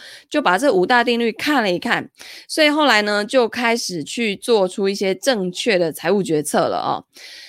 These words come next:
所以呢，呃，他就有跟一群人合作，而且呢，就学会了安全的理财方式，然后去提升利润。年复一年，他说：“我快速的累积财富，最后不但赚回之前损失的那些金币，而且还超过很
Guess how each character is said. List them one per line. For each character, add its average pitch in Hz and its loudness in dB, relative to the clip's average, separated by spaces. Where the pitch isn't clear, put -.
所 294 2
以 330 6
呢， 196 2
呃， 170 -2
他 220 -4
就 233 6
有 170 6
跟 196 -2
一 226 -2
群 165 -4
人 151 -2
合 151 -6
作， 160 0
而 175 2
且 180 -2
呢， 156 -4
就 190 2
学 180 2
会 220 2
了 175 2
安 220 -2
全 165 -4
的 156 0
理 143 -2
财 160 -4
方 175 0
式， 180 -2
然 156 -2
后 185 2
去 190 -4
提 175 -4
升 208 0
利 220 2
润。 170 4
年 180 2
复 262 2
一 240 2
年， 143 -2
他 180 -4
说 180 2
：“我 - 2
快 277 2
速 262 0
的 180 4
累 147 2
积 202 -2
财 175 -2
富， 220 2
最 320 4
后 320 6
不 226 2
但 269 4
赚 233 2
回 180 2
之 240 -2
前 175 -2
损 160 -4
失 208 -2
的 190 0
那 190 2
些 202 -2
金 190 0
币， 202 2
而 190 2
且 202 -4
还 160 -4
超 202 0
过 196 2
很 180 -6